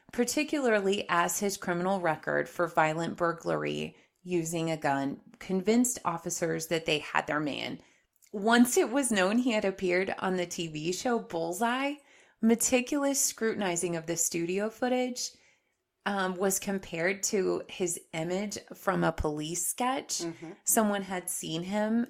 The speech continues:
Speaker 1: um, at the A T M and
Speaker 2: Okay.
Speaker 1: ha-, they compared the two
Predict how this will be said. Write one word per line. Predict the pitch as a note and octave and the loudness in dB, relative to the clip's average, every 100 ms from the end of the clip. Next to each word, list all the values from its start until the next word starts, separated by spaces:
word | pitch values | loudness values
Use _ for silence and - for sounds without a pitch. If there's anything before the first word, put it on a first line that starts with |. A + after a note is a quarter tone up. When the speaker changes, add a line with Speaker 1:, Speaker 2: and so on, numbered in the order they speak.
| - | 0
Speaker 1:
um, | G3 F3 F3 - | 2 2 0 -4
at | F3+ F#3+ | -4 -2
the | - | -2
A | D#3+ | 0
T | E3 - E3 | 0 0 2
M | D3+ E3 A#3+ D4 - - _ - | 2 4 2 0 -6 -20 _ 0
and | F#3+ F#3 | 2 2
Speaker 2:
Okay. | E3 E3+ - - _ _ _ - | -6 -12 -16 -20 _ _ _ -10
Speaker 1:
ha-, | - G3+ - F3+ | -2 -2 -2 0
they | G3 F3+ F3 | 2 2 0
compared | G3+ F#3+ - F3+ F3+ E3+ | -4 -6 -2 0 0 0
the | F3 | -2
two | E3+ - D#4+ A3 C#3 F3 | 2 2 2 2 2 0